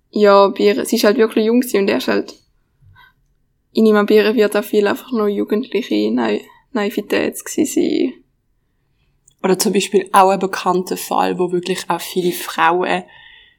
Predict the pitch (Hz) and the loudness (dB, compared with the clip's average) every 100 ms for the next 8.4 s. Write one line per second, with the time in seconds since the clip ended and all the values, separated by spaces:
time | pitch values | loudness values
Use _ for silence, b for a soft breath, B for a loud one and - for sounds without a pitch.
0 | _ _ - 196 - - 180 190 220 226 | _ _ 0 2 2 2 4 4 4 2
1 | - - 185 185 175 - 190 185 180 175 | -2 2 2 2 -2 -2 -4 -4 -4 -6
2 | 175 - - 175 170 170 170 165 170 165 | -8 -8 -6 -4 -4 -8 -8 -10 -8 -8
3 | 160 165 170 - 139 - 170 170 165 185 | -6 -10 -14 -12 -10 -8 -2 0 -2 -8
4 | - 185 175 - 185 180 170 156 - 165 | -6 -4 -6 -8 -14 -8 -6 -6 -8 -8
5 | - 160 - - 170 165 196 208 _ _ | -6 -8 -8 -8 -6 -4 -4 -6 _ _
6 | _ - _ _ _ - _ - - 202 | _ -20 _ _ _ -20 _ 2 6 6
7 | 160 160 175 160 160 - - - 160 160 | 6 4 0 0 -4 -6 -4 -2 0 -2
8 | - 170 170 165 | -4 0 2 0